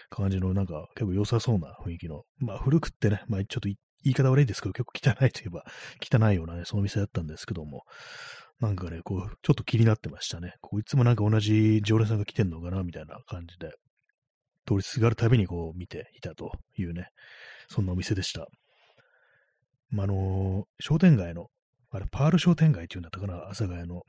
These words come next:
あのー、和アメリカンっていうね、お店があるんですけども、和アメ-、和アメリカン、えー、和の、ね、和風の和に、あの、アメリカンのメリカンですね。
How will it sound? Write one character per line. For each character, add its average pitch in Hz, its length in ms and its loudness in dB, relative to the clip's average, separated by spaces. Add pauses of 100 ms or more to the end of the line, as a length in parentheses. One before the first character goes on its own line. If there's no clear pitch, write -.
(160)
あ 110 40 -4
の 107 400 0
ー、 - 20 -2
和 110 120 2
ア 123 40 8
メ 196 100 12
リ 139 100 8
カ 101 100 -6
ン 90 100 -8
っ - 40 -10
て - 100 -8
い - 20 -2
う 95 40 0
ね、 101 60 0
お 95 40 0
店 101 180 0
が 107 140 2
あ 117 40 4
る 110 60 4
ん 90 80 -2
で 85 100 -12
す - 80 -14
け 82 100 -6
ど 80 80 -10
も、 80 200 -10 (600)
和 92 100 -4
ア 95 40 -2
メ-、 127 200 6
和 101 120 -4
ア 110 40 4
メ 143 100 12
リ 123 100 8
カ 92 120 -6
ン、 85 120 -10
え 95 140 -2
ー、 98 80 -4 (320)
和 117 160 4
の、 92 220 2 (260)
ね、 - 140 -10 (220)
和 107 120 2
風 135 200 10
の 131 120 8
和 120 140 6
に、 87 260 -2
あ 92 80 -10
の、 85 200 -8
ア 110 120 -2
メ 117 80 4
リ 113 100 4
カ 98 120 -4
ン 85 100 -10
の 85 140 -10
メ 101 120 -2
リ 104 120 0
カ - 100 -14
ン - 80 -20
で - 80 -20
す - 140 -16
ね。 69 80 -14